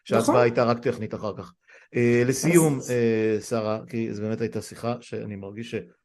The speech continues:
Speaker 1: שלא הייתה בהכרח קלה לך לכל אורך הדרך.
Speaker 2: לא.
Speaker 1: <laughs> אה,
Speaker 2: לא,
Speaker 1: אני
Speaker 2: גם,
Speaker 1: מתנצ-
Speaker 2: גם החשיפה,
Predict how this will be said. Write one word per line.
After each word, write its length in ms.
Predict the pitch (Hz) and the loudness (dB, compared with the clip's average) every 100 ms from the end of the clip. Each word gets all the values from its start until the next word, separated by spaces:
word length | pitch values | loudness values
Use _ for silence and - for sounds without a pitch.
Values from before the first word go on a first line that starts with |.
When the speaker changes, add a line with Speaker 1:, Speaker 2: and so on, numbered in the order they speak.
| - | 2
Speaker 1:
שלא 120 | 139 | 4
הייתה 220 | 202 196 | 6 4
בהכרח 600 | 143 139 92 120 127 - | 4 2 2 -4 -6 -8
קלה 280 | - 123 113 | -8 -2 0
לך 160 | 120 117 | -2 -4
לכל 220 | - - | -8 -4
אורך 220 | 117 104 104 | -4 -4 -8
הדרך. 380 | 110 143 185 - _ | -6 -4 -6 -10 _
Speaker 2:
לא. 300 | 214 233 240 | 10 12 10
Speaker 1:
<laughs> 1400 | 262 294 311 - - 180 214 - 175 - - - - - | 10 8 6 4 2 4 2 0 -4 -6 -16 -12 -8 -2
אה, 120 | 127 269 | 4 6
Speaker 2:
לא, 100 | 262 | 8
Speaker 1:
אני 100 | 220 | 8
Speaker 2:
גם, 180 | 240 | 6
Speaker 1:
מתנצ- 100 | 285 | 4
Speaker 2:
גם 160 | - 453 | 2 0
החשיפה, 400 | 453 381 330 311 | -2 -6 -6 -4